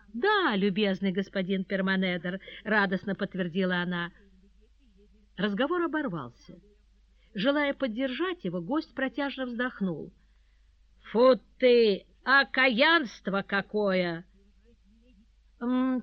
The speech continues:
как вы изволили сказать?» «Окаянство, говорю, какое!» громогласно повторил господин Перманедер. «Очень мило», опять примирительно произнесла ничего не разобравшая консульша.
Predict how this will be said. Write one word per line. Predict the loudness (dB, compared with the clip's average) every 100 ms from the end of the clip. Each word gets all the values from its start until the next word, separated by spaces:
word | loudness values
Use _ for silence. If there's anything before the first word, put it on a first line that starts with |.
| -4
как | -4 -2 -2
вы | -4
изволили | 0 0 0 -2
сказать?» | -4 -6 -2 -4 -6 _ _ _ _ _ _ _ _ _ 0
«Окаянство, | 4 4 4 2 4 4 4 0 -2 0
говорю, | 2 2 2 2
какое!» | 2 -2 0 0 0 -2 -8 -20 _ _ _ _ -18
громогласно | -4 -2 0 0 0 0 -2 -6
повторил | -6 -4 -2 -2 -2
господин | -4 -4 -6 -2 -2
Перманедер. | -2 -2 -2 -6 -8 -14 -20 _ _ _ _ _ _ _ _ _ _ -6
«Очень | -4 0 2
мило», | 4 4 2 0 -4 -8 _ _ _ _ _ _ _ -8
опять | -4 0 -2 -2
примирительно | -2 0 2 0 -2 -4 -4
произнесла | -4 -4 -4 -4 -8 -6 -2 0 -2 _ _ _ _
ничего | 0 0 0 -2 0 0
не | 0
разобравшая | -2 -4 -4 -4 -6 -6 -6 -8
консульша. | -8 -12 -14 -16 -14 -14 -14